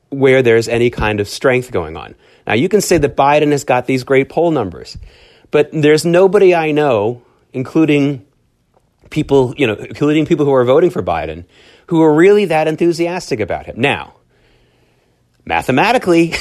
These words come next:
<laughs> you can make a good argument that an unenthusiastic vote for Biden is just as good as an enthusiastic vote for Trump.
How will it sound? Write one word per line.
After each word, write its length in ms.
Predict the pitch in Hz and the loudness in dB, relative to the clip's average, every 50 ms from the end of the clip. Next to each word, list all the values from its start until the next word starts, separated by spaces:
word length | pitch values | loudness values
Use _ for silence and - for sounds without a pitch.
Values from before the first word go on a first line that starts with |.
| - - - - _ | -12 -16 -20 -20 _
<laughs> 300 | _ _ _ _ _ _ | _ _ _ _ _ _
you 100 | - 113 | -6 -4
can 140 | 104 110 104 | -4 -2 -2
make 180 | 104 104 101 - | 0 0 0 0
a 60 | 110 | 2
good 180 | 107 120 127 | 2 4 4
argument 420 | 139 170 208 214 196 165 143 143 - - - _ _ | 4 2 2 2 0 0 -2 -4 -6 -10 -20 _ _
that 120 | 120 117 | 0 0
an 120 | 120 127 - | 0 -2 -2
unenthusiastic 840 | - 139 165 196 208 180 202 196 170 180 175 165 165 160 - - 156 135 | 0 2 2 2 2 4 2 2 4 4 2 2 2 0 -2 -4 -4 0
vote 240 | 135 147 151 156 | 2 2 2 2
for 140 | - - 147 | 0 -4 -2
Biden 400 | 120 127 135 160 175 160 135 110 | 0 2 2 4 4 2 2 0
is 120 | 110 113 - | -2 -4 -4
just 280 | - 123 120 - - | -4 -4 -4 -2 -4
as 140 | 143 127 - | -6 -6 -6
good 260 | - 135 143 147 143 | 0 2 2 4 4
as 80 | 151 143 | 4 2
an 160 | 143 135 147 | 2 2 0
enthusiastic 640 | 139 135 151 170 180 175 151 139 135 127 - - 117 | 0 2 4 2 4 4 2 0 0 0 -2 -4 -2
vote 180 | 117 123 123 | -2 -2 0
for 80 | - 147 | 0 -2
Trump. 380 | 143 - 196 143 87 - - | -2 0 -2 -2 -2 -6 -10